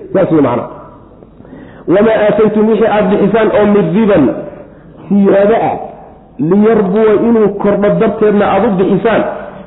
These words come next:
"fii amwaali nnaasi", dadka xoolihiisa dhexdooda inuu ku siyaado. Boqolkaad bixisay baad doonaysaa, ninkan xoolihiis-, ninkan aad siiso xoolihiisa intay ku siyaado, laba boqol inay kuu noqoto, uu kuu soo celiyo. Sidaasaad, niyadaasaad ku bixinaysaa. "Falaa yarbuu", ma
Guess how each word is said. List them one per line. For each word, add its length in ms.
"fii 220
amwaali 480
nnaasi", 400
dadka 380
xoolihiisa 760
dhexdooda 540
inuu 180
ku 140
siyaado. 400
Boqolkaad 600
bixisay 400
baad 200
doonaysaa, 480
ninkan 420
xoolihiis-, 500
ninkan 320
aad 160
siiso 240
xoolihiisa 520
intay 320
ku 240
siyaado, 480
laba 240
boqol 280
inay 220
kuu 200
noqoto, 360
uu 140
kuu 160
soo 180
celiyo. 300
Sidaasaad, 480
niyadaasaad 520
ku 80
bixinaysaa. 480
"Falaa 300
yarbuu", 480
ma 160